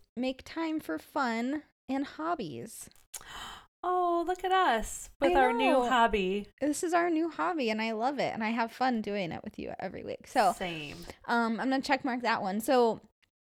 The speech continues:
Speaker 1: I love to write down my personal goals, um, and then my professional goals. So my professional goals where I was talking about, you know, getting to working only one evening a week, and then it's also setting the, the number goal of what number I wanna hit,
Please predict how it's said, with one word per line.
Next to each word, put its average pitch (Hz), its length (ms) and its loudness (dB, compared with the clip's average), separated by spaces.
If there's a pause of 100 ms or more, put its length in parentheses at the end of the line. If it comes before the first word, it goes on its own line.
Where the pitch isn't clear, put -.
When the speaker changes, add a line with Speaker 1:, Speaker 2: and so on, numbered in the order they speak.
(300)
Speaker 1:
I 254 160 8
love 277 360 4
to 302 120 -2
write 240 180 4
down 220 200 0
my 185 80 -2
personal 254 480 2
goals, 233 560 0 (180)
um, 220 340 2
and 226 160 0
then 214 80 -2
my 202 80 0
professional 190 580 -2
goals. 160 280 -6
So 175 520 -2
my 185 100 -8
professional 202 480 0
goals 180 360 0
where 170 200 0
I 170 40 0
was 170 100 -4
talking 165 280 -4
about, 151 340 2 (380)
you 160 80 -8
know, 123 180 -6 (240)
getting 185 340 0
to 202 120 -6
working 175 420 -2
only 180 300 -6
one 165 240 -4
evening 175 320 -6
a - 80 -8
week, 180 320 -6 (340)
and 214 160 0
then 190 80 0
it's 185 140 -4
also 185 320 0
setting 175 540 -2
the, 151 360 -2 (220)
the 214 160 4
number 190 420 2
goal 170 340 4
of 196 200 -2
what 156 140 0
number 165 420 -6
I 127 80 -4
wanna 131 220 -8
hit, 214 420 -6